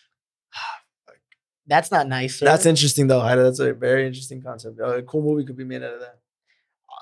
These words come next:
Speaker 1: All these things have good movies. Like,
Speaker 2: There'd be a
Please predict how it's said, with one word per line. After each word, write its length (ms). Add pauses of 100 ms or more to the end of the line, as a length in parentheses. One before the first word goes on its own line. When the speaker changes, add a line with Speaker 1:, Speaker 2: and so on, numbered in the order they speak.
(120)
Speaker 1:
All 140
these 240
things 220
have 200
good 120
movies. 440
Like, 320 (260)
Speaker 2:
There'd 200
be 160
a 180